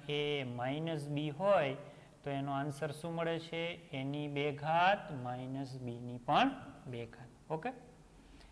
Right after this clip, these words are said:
ચાલો, તો એના સ્થાને કેટલા મૂકી દઈએ?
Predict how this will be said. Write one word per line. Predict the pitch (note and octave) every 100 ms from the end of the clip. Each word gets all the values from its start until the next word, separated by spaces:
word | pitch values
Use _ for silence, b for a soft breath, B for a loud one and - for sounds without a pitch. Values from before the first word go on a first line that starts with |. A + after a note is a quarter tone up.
| B B B B - -
ચાલો, | D#3+ C3+ A#2+
તો | B2+ C3 -
એના | E3 F3+ F#3
સ્થાને | F#3 F3+ F3
કેટલા | F3 G3
મૂકી | F#3+ F#3 F#3+
દઈએ? | F3+ F3+ F3+